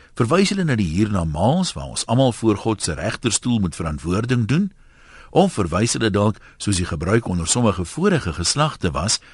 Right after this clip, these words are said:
om iemand gedurig terecht te wys dat jy gestraf gaan word oor iets wat jy gedoen het?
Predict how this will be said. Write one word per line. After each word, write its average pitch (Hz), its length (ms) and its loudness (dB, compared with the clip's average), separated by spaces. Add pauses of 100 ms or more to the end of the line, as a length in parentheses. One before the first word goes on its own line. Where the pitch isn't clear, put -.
(320)
om - 140 -2
iemand 170 360 0
gedurig 139 480 2
terecht 101 480 -2
te 95 80 2
wys 73 320 -4 (260)
dat 95 140 -4
jy 104 100 2
gestraf 165 600 0
gaan 104 180 2
word 73 320 -8
oor 95 180 -4
iets 113 220 -4
wat 90 80 0
jy 80 160 -2
gedoen 80 320 -2
het? - 200 -18